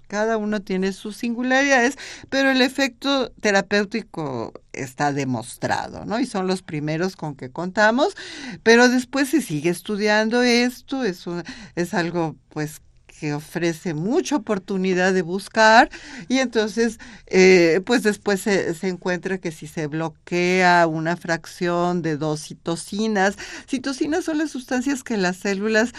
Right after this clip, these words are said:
utilizan para comunicarse y mandarse señales, son como correos bioquímicos, y entonces, eh, pues a veces el, la epidermis, el queratinocito dice, pues me reproduzco mucho porque acá este me mandó un mensaje que me reproduzca mucho,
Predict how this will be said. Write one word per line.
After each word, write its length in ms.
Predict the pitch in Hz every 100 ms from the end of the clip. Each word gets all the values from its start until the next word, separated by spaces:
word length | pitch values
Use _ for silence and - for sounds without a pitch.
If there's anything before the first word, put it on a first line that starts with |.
| - -
utilizan 560 | 202 214 214 208 233
para 240 | 185 170 160
comunicarse 880 | 170 160 160 160 151 180 196 208
y 60 | 240
mandarse 560 | 175 147 151 156 - 180
señales, 640 | 220 233 254 247 240 277 440 - - - -
son 160 | 175
como 260 | 180 175 165
correos 680 | 165 151 175 208 208 208 - 175 156
bioquímicos, 920 | 165 160 - 254 247 220 - 240 294 - 330 220
y 100 | 226
entonces, 540 | 277 262 262 254 269 233 - -
eh, 140 | 175 131 - - -
pues 180 | 202 190
a 120 | 202
veces 360 | 208 208 226 214
el, 280 | 196 170 156 - 170 160 156
la 80 |
epidermis, 760 | 160 185 180 190 214 214 208 202
el 140 | 160
queratinocito 920 | 160 160 160 156 170 175 - 190 196
dice, 320 | 180 185 180 185
pues 260 | 170 156
me 180 | 180 175
reproduzco 680 | 180 170 190 196 254 - 262
mucho 380 | 240 233 - 247
porque 400 | 180 - 165 156
acá 340 | 160 185 185
este 380 | 185 170 - 175
me 140 | 165
mandó 260 | 160 160 165
un 100 | 180
mensaje 500 | 175 175 160 160 160
que 120 | 165
me 160 | 147 139
reproduzca 720 | 139 - 143 156 151 196 208
mucho, 500 | 247 262 254 220